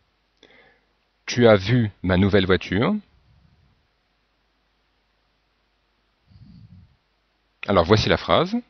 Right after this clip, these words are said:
Et là, un élément de réponse avec « non, je ». Alors voici la réponse. Non, je ne l'ai pas vu.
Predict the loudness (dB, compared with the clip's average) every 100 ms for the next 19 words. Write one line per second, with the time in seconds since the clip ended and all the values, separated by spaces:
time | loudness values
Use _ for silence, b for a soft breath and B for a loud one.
0 | _ _ _ _ _ _ _ b b b
1 | b _ _ _ _ _ _ 0 2 2
2 | 4 4 2 0 0 0 2 2 2 0
3 | -4 -4 -2 -2 -2 -4 -6 -2 -2 -2
4 | -8 -8 -8 -10 _ _ _ _ _ _
5 | _ _ _ _ _ _ _ _ _ _
6 | _ _ _ _ _ _ _ _ _ _
7 | _ _ _ _ _ _ _ _ _ _
8 | _ _ _ _ _ -2 4 6 6 6
9 | 4 4 2 0 -2 -10 -14 -18 b b
10 | b b _ 2 6 4 2 _ _ _
11 | _ -2 2 2 6 4 4 -2